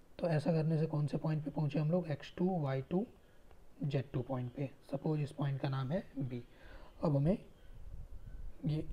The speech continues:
ए और बी point के बीच का जो distance है ये find out करना है क्या होगा। ठीक है, तो उसके लिए पहले मैं इन दोनों, ये जो दो point है हमारे X और वाई plane में, कौन से,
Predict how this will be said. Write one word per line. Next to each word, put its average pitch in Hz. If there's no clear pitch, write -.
ए 165
और 156
बी 156
point 143
के 151
बीच 139
का 139
जो 135
distance 131
है 143
ये 160
find 139
out 139
करना 135
है 143
क्या 156
होगा। 123
ठीक 170
है, 202
तो 180
उसके -
लिए 151
पहले 180
मैं 190
इन 170
दोनों, 156
ये 151
जो 151
दो 151
point 147
है 147
हमारे 143
X 147
और 156
वाई 135
plane 131
में, 127
कौन 147
से, 165